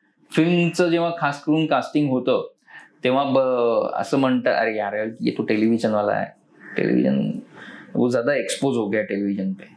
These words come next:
अरे expose हो गया म्हणजे काय? किंवा टेलि-, टेलिव्हिजनवाला आहे म्हणजे मग मी टेलिव्हिजनला वेगळी acting करणार, मी film असेल तर अशी कमाल acting करणार, नाटकात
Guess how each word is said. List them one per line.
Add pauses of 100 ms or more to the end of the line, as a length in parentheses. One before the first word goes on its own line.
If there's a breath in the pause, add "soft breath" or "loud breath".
(280)
अरे
expose
हो
गया
म्हणजे
काय?
किंवा
टेलि-,
टेलिव्हिजनवाला
आहे
म्हणजे
मग
मी
टेलिव्हिजनला
वेगळी
acting
करणार, (380 soft breath)
मी
film
असेल
तर
अशी
कमाल
acting
करणार,
नाटकात